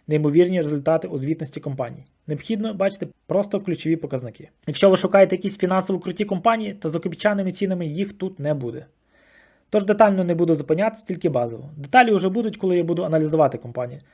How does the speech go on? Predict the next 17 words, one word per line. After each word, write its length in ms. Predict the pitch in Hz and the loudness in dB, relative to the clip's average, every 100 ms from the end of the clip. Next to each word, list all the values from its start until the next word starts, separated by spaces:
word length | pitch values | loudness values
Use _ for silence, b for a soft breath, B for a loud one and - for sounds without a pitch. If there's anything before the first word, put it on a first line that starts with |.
| b b | b b
Справа 280 | - 208 214 | 0 4 4
в 40 | |
тому, 200 | 240 226 | 4 -2
що 140 | 208 | -4
залежно 320 | 180 196 202 202 | 0 2 2 0
від 100 | 180 | -2
галузі 400 | 220 220 175 185 | 0 0 -2 -6
чи 120 | - 160 | -8 -6
діяльності, 680 | 170 220 208 160 - 139 b - | 0 0 0 -4 -8 -14 b -2
дані 260 | 180 214 | 2 2
звітності 480 | 175 208 226 - 156 | 0 -4 -6 -6 -6
будуть 300 | 139 165 165 | -4 -4 -4
мати 240 | 165 180 151 | -6 -4 -4
різний 240 | 156 147 | -4 -8
зміст 320 | 120 160 160 | -8 -10 -10
та 80 | 135 | -8
вагу. 240 | 123 113 | -8 -10